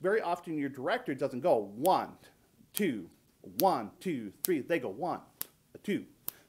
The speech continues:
one, two, three, four. They're giving us that emphasis on two and four. In the classic swing style,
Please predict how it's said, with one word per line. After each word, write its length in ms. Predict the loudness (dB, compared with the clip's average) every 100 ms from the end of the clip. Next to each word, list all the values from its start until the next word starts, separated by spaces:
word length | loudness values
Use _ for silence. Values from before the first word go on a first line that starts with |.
| _ -2
one, 300 | 0 0 -2 -6 -2
two, 320 | 0 -2 -4 -14
three, 280 | -2 0 0 -8 4
four. 160 | 4 4 -4
They're 120 | -2
giving 320 | -2 -2 -4 -4
us 140 | -6
that 220 | -6 -6 -8
emphasis 540 | -8 -8 -10 -8 -10 -10
on 180 | -10 -10 -14
two 240 | -10 -8 -6
and 160 | -8 -8 -2
four. 340 | 2 4 2 -4 -18 -2
In 260 | 0 2 0
the 80 | -4
classic 500 | -4 -4 -4 -6 -14
swing 300 | -10 -8 -8
style, 640 | -8 -8 -4 0 -2 -4